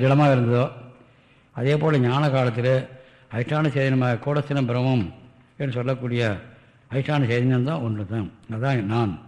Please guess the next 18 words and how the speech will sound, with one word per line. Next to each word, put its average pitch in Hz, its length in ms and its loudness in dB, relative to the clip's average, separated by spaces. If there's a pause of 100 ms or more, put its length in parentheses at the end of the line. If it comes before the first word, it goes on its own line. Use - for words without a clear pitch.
(400)
என்ற 135 200 -4
பாவனை 127 220 0
திடாமம். 117 400 -4 (540)
இது - 140 -10
அகண்டாகாரத்தின் 123 720 -2
பேர். - 140 -12 (2250)
அப்புறம் 147 260 -2
விவகாரம் 143 320 2
என்ன 175 180 2
பண்ணலாம்? 147 360 0
அந்த 107 100 -8 (100)
பாவனை 131 300 2
திடமா 160 260 4
இருக்கணும். 143 300 0 (1900)
தினம் 165 260 4 (140)
வச்சு, 147 200 0 (320)
வைத்துக்கொண்டு 147 480 2 (180)
இங்கே 180 120 0